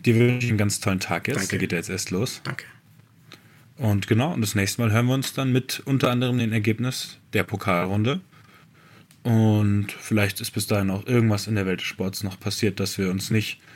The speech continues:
Speaker 1: fünfundvierzig Minuten lang über
Speaker 2: Managerspiele unterhalten.
Speaker 1: über unsere privaten, <laughs> unsere privaten Späße und Zeitvertreibe unterhalten müssen.
Speaker 2: Das werden wir sehen.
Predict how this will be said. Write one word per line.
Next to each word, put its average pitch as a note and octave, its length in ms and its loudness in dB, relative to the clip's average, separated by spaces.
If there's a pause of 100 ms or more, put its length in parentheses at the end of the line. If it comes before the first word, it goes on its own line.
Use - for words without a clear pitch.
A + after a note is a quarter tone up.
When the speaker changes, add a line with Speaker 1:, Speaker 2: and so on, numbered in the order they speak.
(400)
Speaker 1:
fünfundvierzig - 600 0
Minuten G#2 280 0
lang G2+ 200 0
über F#2+ 400 0
Speaker 2:
Managerspiele G#2+ 560 0
unterhalten. B2+ 400 -8 (240)
Speaker 1:
über G2+ 360 6
unsere A2 280 4
privaten, A2 720 4
<laughs> - 80 0
unsere C3 260 6
privaten A2+ 400 4
Späße A#2 460 4
und F#2+ 160 2
Zeitvertreibe G2+ 580 2
unterhalten F#2 400 0
müssen. F2+ 300 -6 (880)
Speaker 2:
Das A2+ 220 6
werden A2+ 180 10
wir A2 80 10
sehen. G2+ 320 4